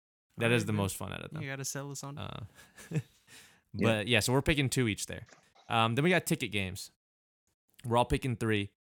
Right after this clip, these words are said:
Speaker 1: There's skee ball, um, basketball, so, like, any variation of a, a basketball shooting game. Cyclone, that is, like, the, uh,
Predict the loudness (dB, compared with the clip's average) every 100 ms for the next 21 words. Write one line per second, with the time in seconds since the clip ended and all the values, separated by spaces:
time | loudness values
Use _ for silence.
0 | _ -4 0 0 0 0 0 2 2 0
1 | -2 _ _ _ _ _ -8 -2 0 0
2 | -4 -8 _ 2 2 2 0 0 -2 -6
3 | -4 -2 0 0 2 2 2 2 2 0
4 | -2 -4 -4 -4 -4 -6 -8 -6 -6 -4
5 | -6 -6 -6 -6 -6 -8 _ _ -20 -20
6 | -8 0 0 0 -2 -2 -2 -6 _ 0
7 | 2 2 0 0 -2 -2 -2 0 0 0
8 | -4 -8